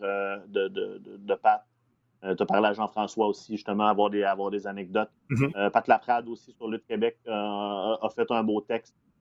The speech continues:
Speaker 1: Ils ont fait un, un très, très, très beau podcast aussi, euh, euh, avec,
Speaker 2: Ouais, deux
Speaker 1: euh,
Speaker 2: heures et demie solide, là.
Speaker 1: C'est ça, un gros épisode que, que, qui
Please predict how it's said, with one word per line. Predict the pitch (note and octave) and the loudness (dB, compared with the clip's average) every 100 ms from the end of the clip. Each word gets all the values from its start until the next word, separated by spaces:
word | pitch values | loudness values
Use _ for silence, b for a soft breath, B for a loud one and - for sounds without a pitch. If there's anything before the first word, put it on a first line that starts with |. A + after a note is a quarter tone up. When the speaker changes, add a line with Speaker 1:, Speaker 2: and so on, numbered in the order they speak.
| _ | _
Speaker 1:
Ils | G#2+ | -2
ont | |
fait | G#2+ A#2 | 0 2
un, | A#2+ A2+ A2 G#2+ G#2 - - | 0 2 0 0 -2 -8 -6
un | A2+ G#2 | -2 -2
très, | - A2+ A#2 A2+ | 0 2 4 2
très, | - C#3 B2+ A#2+ A2+ | 2 4 4 2 -2
très | - C#3 | 0 0
beau | C3+ | 2
podcast | C3+ A#2+ - B2 - A#2+ | 2 0 0 -4 -4 -6
aussi, | A2+ - B2 B2 A2+ | -8 -6 -2 0 0
euh, | G#2 G2+ G2 G2 G2 F#2+ F#2+ - _ _ _ _ _ _ F#2+ | -2 -6 -4 -4 -4 -6 -8 -12 _ _ _ _ _ _ -4
euh, | F#2+ F#2+ | 2 2
avec, | F#2+ G#2+ | 4 2
Speaker 2:
Ouais, | G#2+ G#2 | 4 4
deux | C3 B2+ | 6 4
Speaker 1:
euh, | A#2 | 2
Speaker 2:
heures | B2 A#2+ | 2 2
et | A#2 | 0
demie | F#2+ - A#2+ | -2 -4 0
solide, | - A2+ A#2+ A#2+ | 4 4 4 0
là. | A2 A2+ A2+ _ _ _ _ _ _ - | -2 -4 -4 _ _ _ _ _ _ 6
Speaker 1:
C'est | C3+ | 6
ça, | C#3+ | 8
un | C3+ C3+ B2 A#2+ A#2 A2+ | 4 2 -2 -2 -2 0
gros | B2+ | 0
épisode | C#3 C3 A#2+ C3 B2 _ | 0 -2 0 0 0 _
que, | A#2+ A#2 A2+ A2 | 0 2 2 -2
que, | - G#2+ | -6 -8
qui | - G#2+ | -8 -18